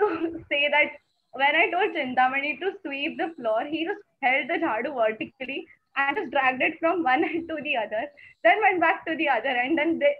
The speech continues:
done the same thing. And I was there, Neha ma'am was there, Neha ma'am just kept laughing. I was very furious because he was not <laughs> listening to me. But by the end of, like, thirty minutes, he just got the hang of how to sweep the floor.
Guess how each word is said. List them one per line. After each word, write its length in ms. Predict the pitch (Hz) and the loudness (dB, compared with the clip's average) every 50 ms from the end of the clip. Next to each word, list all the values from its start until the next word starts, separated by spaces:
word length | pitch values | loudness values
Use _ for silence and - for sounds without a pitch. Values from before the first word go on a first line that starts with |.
| 254 233 - | -8 -2 0
done 180 | 320 311 320 359 | 0 0 2 0
the 120 | 440 440 440 - - | -2 -2 -4 -6 -10
same 280 | 302 294 311 359 330 - | -8 -6 -4 -6 -6 -8
thing. 200 | 262 202 190 - _ _ _ _ _ _ _ - | -10 -14 -14 -16 _ _ _ _ _ _ _ -2
And 160 | - 311 330 330 | -2 -2 0 2
I 160 | - 302 294 | 2 2 4
was 220 | 311 359 392 294 254 | 4 2 0 0 0
there, 260 | 277 277 254 254 262 294 | 0 2 4 4 2 2
Neha 360 | 311 269 262 254 311 277 277 294 | 0 -6 -6 -4 -2 -2 -2 -2
ma'am 180 | 294 294 294 | -2 -4 -4
was 140 | 302 381 - | -4 -4 -4
there, 200 | - 247 247 254 | 0 2 2 2
Neha 280 | 262 262 254 262 269 262 | 2 0 -4 -4 -4 -4
ma'am 200 | 277 294 311 320 | -4 -2 -2 -2
just 180 | 359 403 403 - | -4 -4 -6 -2
kept 260 | 294 262 247 247 - 285 | -2 -2 -2 -2 -4 -10
laughing. 400 | 262 233 226 240 - 247 247 247 - 277 | -8 -8 -8 -8 -8 -8 -6 -2 0 0
I 60 | 277 | 2
was 200 | 320 453 320 269 294 | 2 0 -2 -2 -2
very 400 | 277 262 269 269 302 349 403 - | 0 0 0 2 2 0 -2 -2
furious 540 | 330 339 330 302 302 294 294 311 381 359 269 247 | -4 -6 -6 -4 -4 -2 -2 -2 -2 -2 -2 -4
because 280 | 320 320 320 - - | -8 -8 -8 -6 -6
he 80 | 320 302 | -4 -2
was 180 | 415 381 302 311 | -2 -4 -4 -6
not 180 | 269 269 330 302 - | -6 -6 -6 -6 -6
<laughs> 40 | - | -4
listening 480 | 277 330 311 - - 240 226 254 247 - 262 | -4 -4 -4 -4 -10 -16 -16 -16 -18 -16 -16
to 60 | 247 | -16
me. 200 | 233 226 - 330 _ _ _ _ _ _ - | -16 -18 -20 -20 _ _ _ _ _ _ -4
But 200 | 247 285 262 - | -4 -4 0 2
by 240 | 277 269 277 285 285 | 2 2 2 2 0
the 120 | 330 359 | 2 2
end 300 | 339 320 311 302 294 285 | 4 4 4 2 0 0
of, 140 | 302 330 330 - _ - | 0 0 0 -4 _ -8
like, 240 | 302 294 294 - - - _ _ _ _ _ _ - | -6 -6 -6 -6 -8 -20 _ _ _ _ _ _ -2
thirty 400 | 339 359 294 - - - 359 370 | 0 0 0 0 -4 -6 -4 -4
minutes, 460 | 359 349 349 339 370 403 381 349 339 - | 0 0 0 0 2 0 -2 -2 -4 -12
he 260 | 302 269 330 294 302 277 | -8 -4 -4 -4 -2 -2
just 180 | 330 359 330 | -4 -4 -2
got 240 | 269 254 254 247 233 | 0 0 0 0 0
the 80 | 294 349 | -4 -4
hang 460 | 330 302 277 277 269 262 262 262 - - | -2 -2 -2 -4 -4 -6 -10 -14 -20 -20
of 80 | - - | -20 -8
how 200 | - 269 254 269 330 | -4 2 2 2 2
to 220 | - - 392 339 - | 2 -2 -4 -4 -4
sweep 260 | 277 277 269 - 214 | -8 -12 -12 -10 -8
the 100 | 254 320 | -10 -10
floor. 360 | - - 233 208 214 311 330 | -10 -10 -10 -6 -6 -6 -6